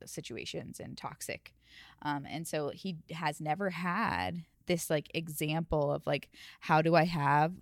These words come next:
like, a healthy and productive conversation with someone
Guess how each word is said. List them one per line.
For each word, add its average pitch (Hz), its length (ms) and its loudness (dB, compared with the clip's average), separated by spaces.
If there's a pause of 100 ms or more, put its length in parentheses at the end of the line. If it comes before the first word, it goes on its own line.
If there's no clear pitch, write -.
like, 151 240 0
a 156 120 4
healthy 151 580 2
and 151 100 -2
productive 147 460 -2
conversation - 600 -4
with 156 100 -8
someone 196 540 0